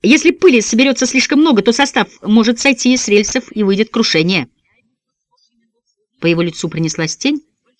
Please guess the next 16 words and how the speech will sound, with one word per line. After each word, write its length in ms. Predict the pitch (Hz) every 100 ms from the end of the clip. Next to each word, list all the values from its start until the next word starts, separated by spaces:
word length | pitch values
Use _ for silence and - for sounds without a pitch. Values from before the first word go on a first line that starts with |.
| _ _ _ _ _ _ _ _ _ _ -
но 80 |
это 140 | 175 175
была 160 | 170
только 280 | 180 165 180
тень 340 | 170 175 170 - -
промчавшегося 840 | 175 160 - 254 - - 220 -
по 120 | 208 190
небосклону 640 | 180 180 - 185 180 170
его 360 | 165 156 156 156
разума, 560 | 156 151 143 143 139 - _ _ _ _ _ _ _
маленького 480 | 214 262 247 247 233
облака 580 | 220 165 143 139 - 143 _ _ _ _ _ _ _ _ _ _ _ _ -
и 100 | 269
ничего 420 | 196 - 151 139
более. 380 | 127 127 127 131 _ - _ _ _ _ 370 _ _ _ 415 _ _ _ _ _ _ _ _
«Кори!» — 400 | - 240 196 156